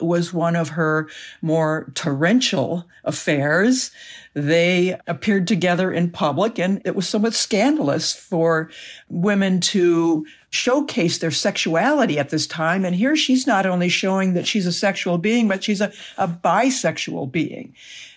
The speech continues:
It was somewhat shocking, but the circles that she ran in did not look twice at her. She was well accepted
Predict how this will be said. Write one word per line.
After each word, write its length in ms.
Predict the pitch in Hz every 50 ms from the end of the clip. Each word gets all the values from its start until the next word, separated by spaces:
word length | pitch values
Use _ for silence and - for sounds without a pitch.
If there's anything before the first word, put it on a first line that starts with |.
| _ _
It 120 | - 214 -
was 200 | 220 196 - -
somewhat 440 | - - 240 233 202 196 - -
shocking, 640 | - - - 240 269 320 320 - 202 127 131 - - - - - - - - 180 - 175
but 380 | 170 190 180 180 - - - - -
the 80 | 185
circles 400 | - - 220 202 214 220 196 -
that 120 | 220 175 -
she 160 | - - 208
ran 400 | 180 196 202 214 247 277 285 254
in 380 | 180 143 147 143 147 170 - - _ _ _ _ - 190
did 200 | 185 226 190 180
not 400 | 190 180 165 147 127 - - - -
look 260 | 160 180 185 185 -
twice 460 | - - 170 170 156 143 156 - -
at 160 | 175 160 156
her. 240 | 131 131 147 139 143
She 220 | - - - 196 190
was 240 | 180 185 185 170
well 240 | 170 190 196 214 208
accepted 600 | 208 208 - - 190 170 - - 165 151 156 -